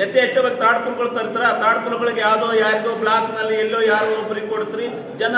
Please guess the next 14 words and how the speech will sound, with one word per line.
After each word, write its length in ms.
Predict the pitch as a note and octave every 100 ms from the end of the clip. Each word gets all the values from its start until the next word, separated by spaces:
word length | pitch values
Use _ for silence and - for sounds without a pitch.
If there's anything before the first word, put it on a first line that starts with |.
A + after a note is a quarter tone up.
| A#3+
ತ-, 320 | A3+ G3+ F#3
ರೈತರು 300 | A3+ B3+ A3+
ಎಷ್ಟು 240 | G#3 -
ಇದ್ದಾರೆ 560 | B3 A3 A3 A3+ A3 - -
ತಾಲೂಕಿನಲ್ಲಿ, 580 | G#3+ B3 B3 B3 B3+ A#3
ಕೃಷಿಯನ್ನೇ 480 | A3+ A3 B3+ B3 B3
ಅವಲಂಬನೆ 580 | A3+ A#3 A#3+ B3 A#3+
ಮಾಡಿರ್ತಕ್ಕಂಥ 640 | A#3 A#3 A#3 A#3 A3 A3+ A3+ C4 F#3+
ರೈತರು 320 | B3+ C#4+ G3
ಇದ್ದಾರೆ, 520 | D#3+ C3 - - -
ಬಹಳ 160 | G3+ A#3+
ಅವಶ್ಯಕತೆ 640 | A3+ B3 B3+ C4+ C4 G#3
ಇದೆ 400 | A3 - - -
ತಾಟ್ಪುಲ್ಗಳು. 560 | - A#3+ - A3+ G3+ D3